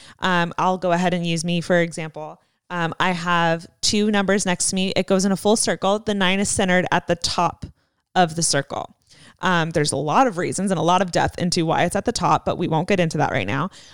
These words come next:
Um, I have the number one and the number eight next to me. I have met nines. The, in general, nines are super chill. I've met nines with a wing eight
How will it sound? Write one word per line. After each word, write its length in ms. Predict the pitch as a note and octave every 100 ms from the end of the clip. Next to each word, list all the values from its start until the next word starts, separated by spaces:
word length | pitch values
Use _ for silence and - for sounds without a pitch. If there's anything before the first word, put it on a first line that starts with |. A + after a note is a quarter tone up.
| -
Um, 440 | F#3+ F3+ E3 E3 - _ _ _ _ _ _ -
I 160 | G3 G3
have 320 | G#3 A#3+ G#3+
the 80 | G#3
number 240 | F#3 F#3
one 380 | F3+ E3+ D#3+ A3 -
and 160 | F#3+ F#3+
the 40 |
number 220 | F3+ D#3+ -
eight 300 | E3+ - -
next 280 | C#3+ - -
to 60 | C#3
me. 200 | - G#3 _ _ _ _ _ -
I 140 | G3+ A3
have 220 | C4 A#3
met 200 | G#3+ -
nines. 500 | F3+ D#3+ F#3+ A#3 - _
The, 260 | - -
in 120 | B3
general, 340 | G#3 F#3+ A3 A3
nines 260 | F3 F3
are 60 | F3+
super 300 | - D#3+ E3+
chill. 380 | - - G#3 - _ _ _ _ _ _ _ _ -
I've 240 | F#3 G3
met 220 | B3 C#4 F#3+
nines 260 | E3 G3
with 100 | G#3+
a 60 | G3
wing 220 | E3 E3
eight 340 | D#3+ F#3 -